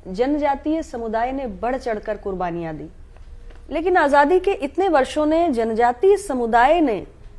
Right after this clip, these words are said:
जो देश की आज़ादी के लिए किया, उसका गुणगान कभी नहीं हुआ। हमारी सरकार में माननीय प्रधानमंत्री जी ने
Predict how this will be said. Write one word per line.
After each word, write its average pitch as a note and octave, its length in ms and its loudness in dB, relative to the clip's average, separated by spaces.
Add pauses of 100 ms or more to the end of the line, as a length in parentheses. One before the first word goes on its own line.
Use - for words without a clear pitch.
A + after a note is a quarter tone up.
(160)
जो C#4 180 0
देश B3+ 420 0
की C#4 140 0
आज़ादी G#3+ 420 0
के B3+ 120 -6
लिए A#3+ 160 -2
किया, A#3+ 300 0
उसका C4+ 240 -2
गुणगान A3 480 0
कभी A3+ 240 -2
नहीं F#3 240 -4
हुआ। D3+ 220 -12 (720)
हमारी C4+ 340 6
सरकार C#4 460 4
में D4+ 220 4
माननीय A#3+ 400 0
प्रधानमंत्री A3+ 840 -2
जी A3 160 -2
ने C#4 320 0